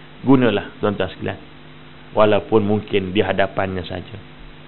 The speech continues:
Suami isteri kita bagi hadiah kita, balik ni, dia bagi jersey Brazil.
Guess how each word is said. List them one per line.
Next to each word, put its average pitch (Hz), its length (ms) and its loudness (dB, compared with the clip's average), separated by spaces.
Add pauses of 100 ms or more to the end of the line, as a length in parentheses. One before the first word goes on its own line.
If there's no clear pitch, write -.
(640)
Suami 120 360 4
isteri 110 280 -2
kita 107 240 0
bagi 101 240 0
hadiah 95 280 -2
kita, 98 500 -10 (400)
balik 98 240 0
ni, 123 160 -6 (400)
dia 104 80 0
bagi 98 320 -2 (800)
jersey 107 280 0
Brazil. 87 360 -2